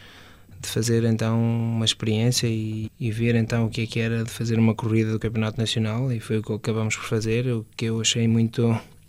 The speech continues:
muita piada. Na altura era tudo ainda uma, uma brincadeira.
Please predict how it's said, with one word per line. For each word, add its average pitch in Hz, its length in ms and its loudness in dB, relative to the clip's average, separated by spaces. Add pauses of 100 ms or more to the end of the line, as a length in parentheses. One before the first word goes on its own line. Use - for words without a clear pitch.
(100)
muita 117 300 2
piada. 123 320 2
Na 120 100 2
altura 117 280 2
era 113 120 6
tudo 117 200 0
ainda 117 180 6
uma, 113 440 2 (400)
uma 120 140 6
brincadeira. 117 720 4